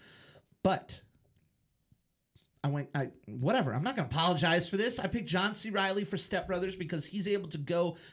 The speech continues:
comedic toe-to-toe with Will Ferrell in one of the best comedies of the past decade, if not more.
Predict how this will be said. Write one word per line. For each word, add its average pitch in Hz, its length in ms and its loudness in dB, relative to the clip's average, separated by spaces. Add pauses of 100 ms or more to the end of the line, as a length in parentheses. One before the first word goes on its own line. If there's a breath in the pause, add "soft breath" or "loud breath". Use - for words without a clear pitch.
(100)
comedic 196 500 0
toe-to-toe 180 580 0
with 151 220 -2
Will 156 160 -2
Ferrell 156 440 -4
in 139 180 -2
one 151 120 0
of 135 60 -2
the 123 100 -4 (140)
best 160 300 2
comedies 156 680 -2 (500 loud breath)
of 147 140 2
the 147 80 -2
past 143 600 -2
decade, 160 500 2
if 131 180 -4
not 135 200 -6
more. 139 420 0